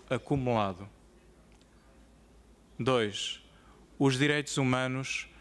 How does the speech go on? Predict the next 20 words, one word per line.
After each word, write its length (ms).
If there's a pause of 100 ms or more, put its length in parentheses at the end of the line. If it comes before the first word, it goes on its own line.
(220)
não 240
podem 340
deixar 440
de 80
constituir, 760 (280)
hoje 400
no 100
seu 220
conjunto, 640 (520)
uma 240
pedra 400
de 140
toque 360
de 120
todas 380
as 160
ordens 400
jurídicas 720
em 160
democracia 880